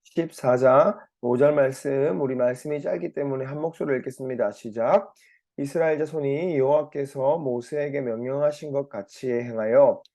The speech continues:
그 땅을 나누었더라. 자, 이제 여호수아와 이스라엘 백성이 하나님의 말씀을 따라서 가나안 땅에 왔기 때문에 하나님께서는 여호수아를 통해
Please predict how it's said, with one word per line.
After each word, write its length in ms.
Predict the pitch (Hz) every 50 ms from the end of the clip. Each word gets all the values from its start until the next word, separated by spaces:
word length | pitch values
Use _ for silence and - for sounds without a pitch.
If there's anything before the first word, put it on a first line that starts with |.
| _ _ _
그 220 | - 156 160 156 -
땅을 680 | - 165 160 151 139 131 127 135 147 170 190 208 202 180
나누었더라. 800 | 147 117 110 113 127 147 156 143 120 - 104 101 92 85 80 82 _ _ _ _ _ _ _ _ _ _ _ _ _ _ _ _ _ _ _ _ _ _ _ _ _ _ _
자, 60 | - 151
이제 240 | 160 127 131 131
여호수아와 580 | 147 139 151 170 170 - 196 175 175 175 170 170
이스라엘 220 | 170 165 196 175
백성이 560 | 160 170 160 - 170 165 156 160 185 214 247 - _ _ _ _ _
하나님의 480 | - 180 180 175 175 170 165 170 170
말씀을 640 | 160 143 123 123 127 135 135 - 170 175 185 180 180
따라서 540 | - 175 175 170 165 156 - 165 151 156 143
가나안 460 | 127 120 113 123 135 151 165 175 175
땅에 280 | - 156 151 151 151 151
왔기 480 | 139 131 127 139 147 - - 175 175
때문에 600 | - - 156 147 135 123 127 143 160 151 127 113 - _ _ _ _ _ _ _ _
하나님께서는 680 | - 165 170 175 170 139 165 165 170 170 160 165 160
여호수아를 540 | 151 151 156 165 170 - 196 185 170 156 143
통해 560 | - 147 139 131 127 123 131 156 202 226 226